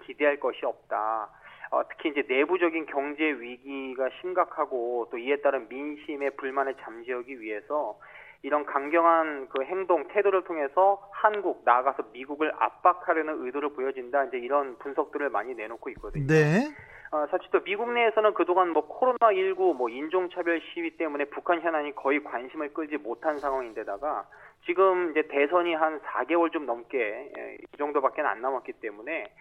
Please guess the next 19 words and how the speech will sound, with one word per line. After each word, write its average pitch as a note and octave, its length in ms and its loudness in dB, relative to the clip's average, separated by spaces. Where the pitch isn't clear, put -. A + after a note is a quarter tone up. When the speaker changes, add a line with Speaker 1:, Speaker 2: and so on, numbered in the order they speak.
Speaker 1:
북한이 F#3 640 4
어떻게 E3+ 300 0
보면 E3 260 2
이제 D3+ 160 2
관심 D#3+ 460 -4
끌기를 F3+ 460 4
시도하면서, D3+ 880 -2
어, B2+ 320 2
또 C3 120 0
한미 G3+ 400 2
관계의 D3+ 840 2
어떤 C3 440 0
그 B2+ 300 -6
분열을 D#3 640 2
또 B2 320 -4
의도하는 D3+ 520 2
그런 B2 220 -4
부분도 A#2+ 320 -8
있고, G#2 420 -12